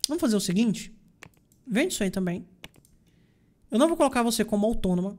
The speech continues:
que que eu vou fazer aqui? Eu vou criar um projeto. Cadê?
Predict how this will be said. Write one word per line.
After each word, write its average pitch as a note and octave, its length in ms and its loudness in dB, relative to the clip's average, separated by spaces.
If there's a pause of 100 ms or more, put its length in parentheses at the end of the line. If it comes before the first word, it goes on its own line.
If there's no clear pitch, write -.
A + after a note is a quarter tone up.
(140)
que D#4 120 -10
que G4+ 100 0
eu F4+ 40 4
vou D#4 100 4
fazer A3+ 300 4
aqui? F#3 200 0
Eu F3+ 80 2
vou G3+ 80 0
criar A#3+ 260 -2
um C#4+ 100 -4
projeto. F#3 800 0 (1000)
Cadê? E3 260 -8